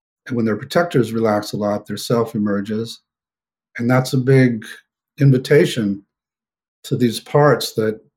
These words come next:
have been locked away for so long to get some help. And so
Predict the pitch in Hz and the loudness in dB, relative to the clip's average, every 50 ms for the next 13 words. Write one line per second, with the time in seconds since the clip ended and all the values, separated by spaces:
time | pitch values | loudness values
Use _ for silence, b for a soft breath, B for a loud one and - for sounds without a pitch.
0 | _ _ _ - 123 110 107 110 113 107 113 120 120 120 - - 113 110 127 135 | _ _ _ -8 -6 -6 -4 -2 -2 0 2 2 2 0 0 -4 -2 0 4 4
1 | 147 147 143 - 107 - - 113 104 104 107 104 101 98 98 101 - _ - 110 | 4 4 2 0 -6 -6 -6 -6 -4 -2 -2 -2 -2 -4 -4 -6 -10 _ -10 -8
2 | 104 101 101 101 _ _ _ _ _ _ _ - 131 - - - 101 - 127 120 | -8 -8 -10 -12 _ _ _ _ _ _ _ -8 -8 -6 -4 -4 -4 -2 0 0
3 | 113 95 - - _ _ - 107 - - 110 107 104 104 101 - | 0 0 -2 -8 _ _ -16 -14 -10 -6 -4 -4 -4 -4 -6 -10